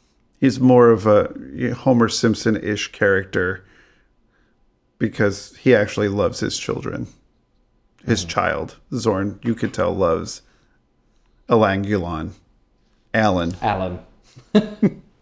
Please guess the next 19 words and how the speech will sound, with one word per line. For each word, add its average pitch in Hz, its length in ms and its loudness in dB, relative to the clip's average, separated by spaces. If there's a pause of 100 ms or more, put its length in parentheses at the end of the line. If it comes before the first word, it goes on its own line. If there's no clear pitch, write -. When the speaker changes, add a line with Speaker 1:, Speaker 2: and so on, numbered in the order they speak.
(560)
Speaker 1:
He - 60 0
loves 101 220 0
his - 120 -6
son. - 360 -10 (1160)
Speaker 2:
Yeah. 82 160 -10
Speaker 1:
But, 123 320 4
um, 123 540 2 (480)
in, 123 300 4
in 123 240 4
Venture 143 420 2
Brothers, 104 460 4
I 131 80 6
don't 147 240 0 (100)
necessarily, - 400 2
I 120 120 4
don't 139 120 4
have 123 340 0 (140)
dramaturgical 117 720 0
issues 113 500 -4